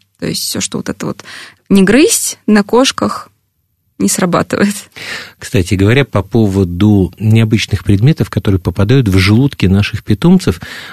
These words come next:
Speaker 2: в Соединённых Штатах Америки проводится конкурс среди ветеринарных врачей на самый необычный предмет, который эскулапы извлекают из желудочно-кишечного тракта. И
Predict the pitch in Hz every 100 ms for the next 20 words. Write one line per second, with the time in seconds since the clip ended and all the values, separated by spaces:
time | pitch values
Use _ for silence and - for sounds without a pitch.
0 | - 90 95 110 101 104 104 117 107 -
1 | 107 101 - 110 156 151 104 92 104 107
2 | 101 - - - 135 113 98 85 - 98
3 | 101 98 98 104 107 104 92 87 - 95
4 | 104 - 180 202 196 - - - - 107
5 | 120 - - 143 160 151 139 143 143 123
6 | 131 - - 95 87 92 87 98 139 175
7 | - 90 - 135 151 - - - _ _
8 | _ _ 120 117 - 95 107 123 - 120
9 | 98 101 92 120 131 110 - 107 - 98
10 | 98 110 123 120 - 107 - - 107 -
11 | 107 104 113 101 90 - - - - -
12 | - 101 113 113 101 -